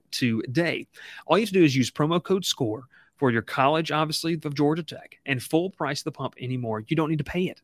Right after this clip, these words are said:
Don't pay full price of the pump anymore. Get cash back using Get Upside. All you have to do is just download the app for free and use promo code college for fifty, up to fifty percent cents per gallon cash back on your first tank.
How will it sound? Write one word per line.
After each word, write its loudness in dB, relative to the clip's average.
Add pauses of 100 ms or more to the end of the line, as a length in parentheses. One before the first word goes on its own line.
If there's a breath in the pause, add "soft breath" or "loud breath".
Don't 6
pay 0
full 0
price -6
of -6
the -6
pump -12
anymore. -6 (440 loud breath)
Get 4
cash 0
back 0
using -2
Get 0
Upside. -6 (480 soft breath)
All 8
you 6
have 6
to -12
do 8
is 0
just -4
download 0
the 2
app -6
for -12
free -6
and 0
use 4
promo 0
code 0
college -10 (240 loud breath)
for 0
fifty, 0
up -2
to -12
fifty 0
percent -2
cents -2
per 0
gallon -2
cash 0
back -4
on -4
your -4
first -8
tank. -4